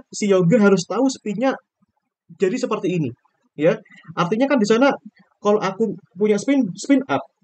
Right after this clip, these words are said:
ya, maka tanpa aku memberitahu pun Yoga punya spin down di sana. Ya, begitu. Itu namanya, jadi, ah, terj-, terjadi pengiriman informasi secara simultan. Ya.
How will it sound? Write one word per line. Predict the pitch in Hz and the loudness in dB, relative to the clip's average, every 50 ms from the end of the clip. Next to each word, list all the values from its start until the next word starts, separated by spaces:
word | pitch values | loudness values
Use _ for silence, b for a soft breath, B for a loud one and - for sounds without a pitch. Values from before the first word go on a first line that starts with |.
| _ - | _ -8
ya, | 151 160 190 185 b b b b - | -6 -6 -6 -6 b b b b -6
maka | 180 190 202 269 269 269 | -6 -4 -2 -4 -4 -2
tanpa | 247 226 226 208 - 208 202 202 | -2 -2 -2 -2 -2 -2 0 4
aku | 220 214 | 4 4
memberitahu | 208 180 170 170 165 165 151 160 165 | 6 6 6 6 4 4 2 2 4
pun | 233 254 254 208 | 2 2 4 6
Yoga | 175 156 160 226 240 | 4 6 6 4 4
punya | 240 190 180 175 | 4 2 0 -2
spin | - 170 - 185 175 170 | -2 -2 0 2 4 6
down | 165 151 143 139 | 6 4 4 2
di | 131 131 | -2 -2
sana. | - 117 113 - _ _ _ _ _ _ _ _ _ _ _ _ _ _ _ _ _ _ _ _ - | -4 -6 -6 -8 _ _ _ _ _ _ _ _ _ _ _ _ _ _ _ _ _ _ _ _ -12
Ya, | 151 156 175 208 - _ _ _ _ _ _ _ _ _ _ - | -8 -8 -8 -8 -12 _ _ _ _ _ _ _ _ _ _ -6
begitu. | 165 156 165 160 131 | -4 -4 -2 -2 -2
Itu | - 160 247 | 0 0 0
namanya, | 247 226 214 196 196 - - - - - - _ _ - 165 | 0 0 0 0 -2 -4 -6 -10 -12 -18 -20 _ _ -8 -2
jadi, | 165 160 165 262 - - | 0 0 0 0 -2 -2
ah, | - 147 - - _ - | -4 -8 -8 -10 _ -6
terj-, | 185 165 160 - | -4 -4 -4 -2
terjadi | - 165 156 160 240 262 | -2 0 2 2 2 4
pengiriman | 254 220 208 202 185 202 226 196 | 6 6 6 6 6 4 2 2
informasi | 196 180 202 190 175 196 202 240 | 0 2 2 2 2 2 2 2
secara | - 214 196 190 | 4 4 4 6
simultan. | 185 202 196 196 196 185 - 139 120 - 165 - _ _ _ _ _ _ _ _ _ _ - | 6 6 6 6 6 6 4 2 2 0 -4 -10 _ _ _ _ _ _ _ _ _ _ -12
Ya. | 147 - 226 | -10 -10 -10